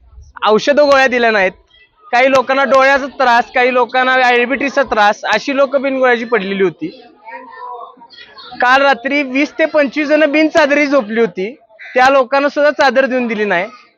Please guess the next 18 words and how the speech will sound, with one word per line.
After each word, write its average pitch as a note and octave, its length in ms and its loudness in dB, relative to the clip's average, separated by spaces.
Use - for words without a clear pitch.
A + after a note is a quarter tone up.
महापालिकेच्या C4 880 0
अधिकाऱ्यांकडे C#4 720 0
विचारणा D4 460 -2
केली A#3 240 -4
असता G3+ 400 0
त्यांचं A#3+ 320 2
म्हणणं C#4+ 260 2
होतं, C#4+ 120 2
"आमची C#4+ 340 0
काहीच C#4+ 280 0
अडचण C4+ 380 0
नाही, C4+ 160 0
पण D4 180 -2
आम्हाला C4+ 380 2
कुठतरी C#4+ 640 0
राजकीय C#4 500 0
प्रेशर C4+ 420 0
येते. F#3 400 -2